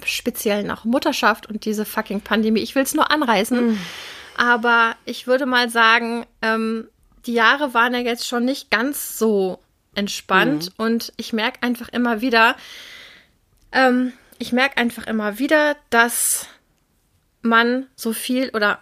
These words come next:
Speaker 1: in dem Fall Frau, <laughs> so viel Verantwortung hat, ne?
Speaker 2: Ja.
Speaker 1: Für, für, für unsere Lieben. Ähm, selbstverständlich möchte ich, dass es meinen Kindern gut geht und wenn es denen nicht gut geht, dann, ich denke, jeder, der Kinder hat oder vielleicht auch nur,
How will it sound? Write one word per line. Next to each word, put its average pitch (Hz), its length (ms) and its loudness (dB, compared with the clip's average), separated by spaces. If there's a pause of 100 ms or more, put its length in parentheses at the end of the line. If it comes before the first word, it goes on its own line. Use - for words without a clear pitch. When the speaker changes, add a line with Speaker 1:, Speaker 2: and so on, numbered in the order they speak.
(100)
Speaker 1:
in 214 100 -2
dem 214 180 0
Fall 196 200 -2
Frau, 240 540 2 (280)
<laughs> - 240 -20
so 262 300 -2
viel 311 400 0
Verantwortung 202 880 0
hat, - 260 -10
ne? 214 120 -2
Speaker 2:
Ja. 190 140 0
Speaker 1:
Für, - 340 0
für, - 400 0
für - 200 -8
unsere 226 320 2
Lieben. 226 420 2 (840)
Ähm, 226 440 0
selbstverständlich 247 1120 0 (280)
möchte 220 360 0
ich, 220 140 -4
dass 214 140 2
es 220 180 -2
meinen 202 260 0
Kindern 208 380 -2
gut 294 200 -4
geht 202 220 0
und 208 280 -4
wenn 208 160 2
es 202 160 -4
denen 190 220 0
nicht 262 280 0
gut 208 180 -4
geht, 196 240 0
dann, 190 360 0 (340)
ich - 240 -10
denke, 214 240 0
jeder, 220 320 0
der 185 140 -4
Kinder 233 320 -2
hat 220 160 -2
oder 320 200 4
vielleicht 262 380 -2
auch - 140 -4
nur, 233 360 4